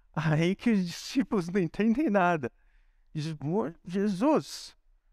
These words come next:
mas o sono do Lázaro é tão pesado que tem que ser o Jesus pra acordar?" E eu sei, tem irmão aqui que nem Jesus acordando acorda.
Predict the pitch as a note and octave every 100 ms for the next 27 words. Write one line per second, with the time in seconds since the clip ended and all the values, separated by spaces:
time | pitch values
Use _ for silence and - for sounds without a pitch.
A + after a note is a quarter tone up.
0 | _ C3+ E3 E3+ G#3+ - G#3+ D#4+ B3+ G3+
1 | G3+ A#3 A3 G3+ - C4 E4+ B3+ F3+ D3
2 | A#3 G#3+ G#3+ B3 B3 - B3 C4+ G3 C#4
3 | E3+ B3 D#4+ - G3 - E3+ D#3 A3+ C#4
4 | _ _ _ _ _ _ _ _ _ _
5 | _ - _ F3+ A#3+ A#3 G#3 E3+ A2 -
6 | _ _ _ _ _ F3+ G#3 F#3 D3+ F#3
7 | F#3+ D#3 G3+ - F#3 F3 A#3 G#3+ G3+ E3
8 | G#3 G#3 - E3+ C#3 E3+ A3+ - - A2+
9 | C3+